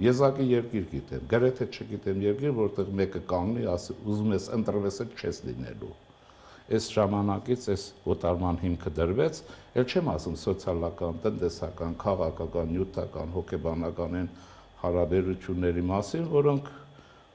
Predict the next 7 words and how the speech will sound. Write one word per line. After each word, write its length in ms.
առանձնացրին, 1040
էլի, 160
բևեռացումը 720
դա, 120
դա 160
և 140
դրա 200